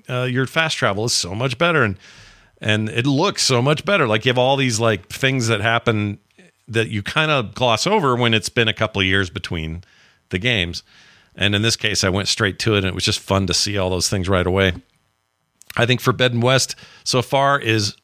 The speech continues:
uh, rad. I'm now, uh, past where I was the first time I tried it when it first came out, and, uh, loving the story, loving the traversal, loving the taking down of these wicked cool,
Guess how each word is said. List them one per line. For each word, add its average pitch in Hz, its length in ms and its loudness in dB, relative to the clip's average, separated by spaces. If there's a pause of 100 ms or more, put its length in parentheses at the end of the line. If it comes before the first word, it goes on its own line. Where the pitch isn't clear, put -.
uh, 113 260 0
rad. 131 320 0
I'm 113 160 2
now, 117 360 2 (720)
uh, 110 220 2
past 120 420 -2
where 117 80 2
I 113 80 2
was 110 240 2
the 107 80 -6
first - 260 0
time 117 160 0
I 107 60 2
tried 113 300 2
it 110 80 0
when 113 100 -2
it 98 60 -4
first 113 200 0
came 107 200 0
out, 147 260 0 (720)
and, 107 480 2
uh, 101 460 2 (680)
loving 98 240 2
the 92 60 2
story, 143 460 2
loving 107 260 2
the 98 100 -2
traversal, 123 720 2
loving 101 220 2
the 92 80 -2
taking 107 300 -2
down 98 240 0
of 95 60 -2
these 92 160 -4
wicked 104 440 -2
cool, 101 480 2